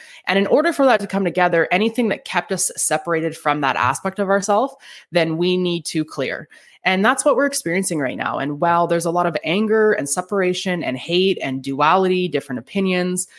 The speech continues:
there's just a lot of heavy energies going on right now. That's happening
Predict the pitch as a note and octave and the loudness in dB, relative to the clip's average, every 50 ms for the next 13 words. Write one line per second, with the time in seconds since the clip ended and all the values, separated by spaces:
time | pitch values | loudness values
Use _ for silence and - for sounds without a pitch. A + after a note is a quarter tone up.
0 | - - - - _ F#3+ G#3 C#4 C#4 - E4 C#4 G#3+ E3 D3+ D3+ D3 D#3+ E3 E3 | -20 -20 -20 -10 _ -2 -2 -2 0 0 0 0 0 2 2 2 4 4 2 2
1 | D#3 - - F3+ C#3 D#3+ D#3 - B2 B2 C3+ D3 E3 F#3+ G#3 G3 G3+ - A3 A3+ | -2 -2 -2 -2 0 0 -2 -2 -2 -4 -4 -4 -2 -2 -4 -2 0 0 0 0
2 | A3+ A3+ A3 A3+ A#3 A#3 A#3 A#3 G#3+ A#3+ B3+ C4+ D#4 D#4+ - _ _ _ - - | 0 0 0 0 0 0 0 0 0 2 2 2 0 -2 -4 _ _ _ -20 -20
3 | - - _ _ - B3+ E4 G#4 G#4 - - - F#3 - C#3 B2 D3+ - - A#3 | -20 -20 _ _ 0 0 2 2 -2 -2 -2 -4 -4 0 2 2 0 2 2 2
4 | B3 C4 C4+ D4 D4+ D#4+ | 2 4 4 2 2 0